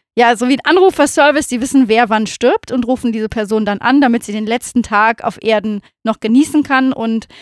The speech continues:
Rufus und Matteo finden eben über ein Portal zusammen, das sich nennt Mein letzter Freund. Und, ähm, beide so ein bisschen von ihrem eigenen Schicksal getrieben,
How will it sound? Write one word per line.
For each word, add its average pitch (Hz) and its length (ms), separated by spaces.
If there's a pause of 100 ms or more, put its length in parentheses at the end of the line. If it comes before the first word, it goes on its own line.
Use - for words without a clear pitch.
(240)
Rufus 247 320
und 233 120
Matteo 233 380
finden 240 440
eben 214 240
über 233 280
ein 202 200
Portal 208 440
zusammen, 220 520
das 220 160
sich 220 160
nennt 220 240
Mein 202 180
letzter 196 300
Freund. 285 460 (380)
Und, 233 440
ähm, 220 400
beide 226 320
so 226 80
ein 233 80
bisschen 233 320
von 226 180
ihrem 214 180
eigenen 233 300
Schicksal 220 380
getrieben, 294 500